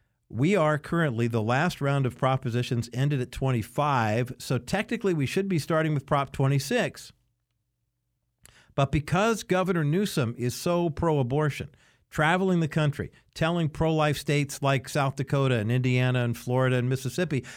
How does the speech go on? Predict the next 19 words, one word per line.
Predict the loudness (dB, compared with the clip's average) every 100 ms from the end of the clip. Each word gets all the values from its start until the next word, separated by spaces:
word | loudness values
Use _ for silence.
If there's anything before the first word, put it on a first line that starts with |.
| -2
"Hey, | 2 2
you | 2 0
should | -2 -2
leave | 0 2
your | 0
state | 0 0 -2
and | 0
come | -2 0
to |
California | 0 0 0 0 0 2 2 0 0
to | 2
have | 2 2
your | 0
abortion." | 2 2 2 2 -2 -4 _ _ _ _ _ _ _ _ _ _ _ _ _ _ _ _ _ _ _ -2
Let's | 0 0 0
make | -2
California | 0 0 0 0 0 0 0
an | 0
abortion | 0 0 0 0 0 -2